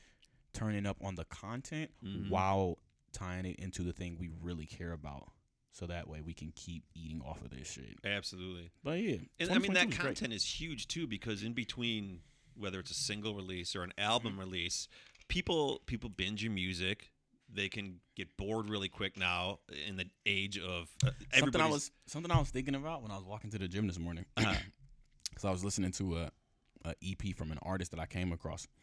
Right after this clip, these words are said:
Speaker 1: and I'm like, "This shit's fire." And me, I'm always like, "When did this drop? Like, how did I miss this?"
Speaker 2: Mm-hmm.
Speaker 1: Thinking I'm on top of everything. I'm like, "How did I miss this? This shit dropped in twenty twenty."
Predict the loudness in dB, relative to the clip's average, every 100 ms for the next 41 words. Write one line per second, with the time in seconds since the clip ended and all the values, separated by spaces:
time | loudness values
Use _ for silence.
0 | -20 -16 -4 -2 0 -2 -4 -6 -8 -2
1 | 0 0 -4 -12 _ -8 -4 -2 0 0
2 | -2 -4 -2 -2 -4 -6 -4 -4 -6 -8
3 | -4 -4 -4 -4 -4 -4 -12 -14 -16 -14
4 | -14 -14 -20 -20 _ -20 -6 -4 -4 -4
5 | -2 -2 -2 -2 -2 -4 -4 -8 -16 -14
6 | -8 -6 -6 -4 -4 -6 -6 0 4 6
7 | 4 2 0 0 0 0 0